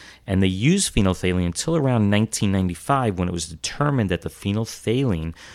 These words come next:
caused cancer in rats and mice. And then, of course, the formula was changed.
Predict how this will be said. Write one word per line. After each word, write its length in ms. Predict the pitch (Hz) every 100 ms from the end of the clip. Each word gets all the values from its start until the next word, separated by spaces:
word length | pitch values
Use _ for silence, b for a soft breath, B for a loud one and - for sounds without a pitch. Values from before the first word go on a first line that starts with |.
| B
caused 260 | - 87 -
cancer 460 | - 87 85 -
in 220 | 82 87 85
rats 360 | 78 80 -
and 100 | 85
mice. 300 | 95 110 -
And 80 | 80
then, 60 | 82
of 100 | -
course, 260 | 92 82
the 80 | -
formula 380 | - 90 82 85
was 160 | 80
changed. 600 | - - 104 85 73 -